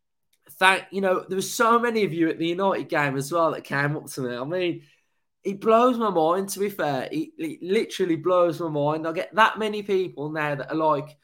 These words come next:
"Up the Villa podcast, love Up the Villa podcast." So, uh, if, if you are those people that do that, um, cheers.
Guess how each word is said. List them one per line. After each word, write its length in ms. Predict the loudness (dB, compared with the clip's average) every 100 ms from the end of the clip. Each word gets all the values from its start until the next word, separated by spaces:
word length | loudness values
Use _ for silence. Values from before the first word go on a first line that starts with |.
| _ _ _ _ -2
"Up 160 | 2
the 80 | 2
Villa 200 | 2 -2
podcast, 640 | -2 -6 -6 -10 -8 -10 -14 _ _
love 220 | -2 -2 0
Up 140 | -2
the 80 | -2
Villa 180 | -2 0
podcast." 720 | 0 -2 -2 -2 -2 -2 -8
So, 420 | -10 0 2 2 -2 _ -2
uh, 220 | 2 2 -2
if, 120 | -8 -8
if 200 | -6 -2
you 220 | 4 8
are 140 | 8
those 260 | 6 4 2
people 400 | 2 2 2 0
that 160 | 0 2
do 240 | 2 2
that, 240 | 2 -2 -4
um, 480 | -2 0 0 -2 -8 _ _ _ _ _ _ _ _ _ _ _ _ _ _ _ -8
cheers. 400 | -2 -2 -2